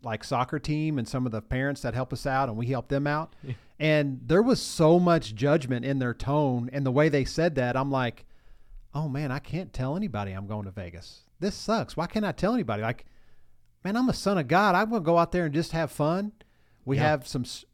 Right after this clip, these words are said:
Speaker 1: some shows set up that we wanted to go see. I knew I was gonna play a little blackjack. Man, the dinners, uh, Hoover Dam. Like, man, we had a full three days packed of just stuff we wanted to do. And I'm like, "What's wrong with this?"
Speaker 2: Yeah.
Speaker 1: But everyone had this, like,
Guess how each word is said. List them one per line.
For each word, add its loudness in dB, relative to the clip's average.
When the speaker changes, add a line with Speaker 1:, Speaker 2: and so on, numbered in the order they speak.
Speaker 1:
some -4
shows 0
set 0
up -2
that -2
we 0
wanted 0
to -2
go 2
see. 0
I -4
knew 4
I 8
was 2
gonna 2
play 2
a 2
little 4
blackjack. 2
Man, 0
the -4
dinners, 0
uh, -2
Hoover 2
Dam. 0
Like, -4
man, -2
we -2
had 0
a -2
full -2
three -2
days -2
packed -6
of -6
just -4
stuff -6
we -2
wanted -2
to -8
do. -2
And 0
I'm -6
like, -8
"What's -4
wrong -2
with -4
this?" -14
Speaker 2:
Yeah. -4
Speaker 1:
But -4
everyone 0
had -2
this, -4
like, -4